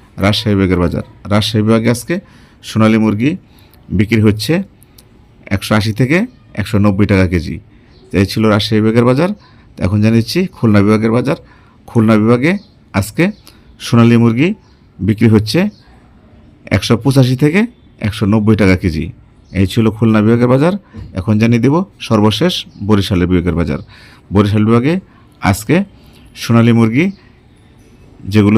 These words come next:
দেড় কেজি ওজন হয়েছে সেগুলো বিক্রি হচ্ছে দুশো টাকা কেজি, যেগুলো এক কেজি দুইশো গ্রাম সেগুলো বিক্রি হচ্ছে একশো নব্বই টাকা কেজি, যেগুলো কেজি কেজি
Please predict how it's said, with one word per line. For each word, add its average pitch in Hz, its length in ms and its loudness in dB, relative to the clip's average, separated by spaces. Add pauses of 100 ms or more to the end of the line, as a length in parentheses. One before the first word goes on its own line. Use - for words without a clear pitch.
দেড় 120 180 4
কেজি 127 260 2
ওজন 123 220 2
হয়েছে 135 260 4 (340)
সেগুলো 107 280 2
বিক্রি 113 240 0
হচ্ছে 117 200 0 (340)
দুশো 113 240 0
টাকা 123 220 4
কেজি, 143 200 2 (640)
যেগুলো 104 300 2
এক 110 100 -4
কেজি 113 220 2
দুইশো 120 260 4
গ্রাম 151 200 2 (280)
সেগুলো 101 300 0
বিক্রি 110 220 -2
হচ্ছে 117 220 -2 (640)
একশো - 220 -4
নব্বই 110 300 2
টাকা 117 200 2
কেজি, 117 260 2 (420)
যেগুলো 101 300 2
কেজি 123 260 2
কেজি 127 260 0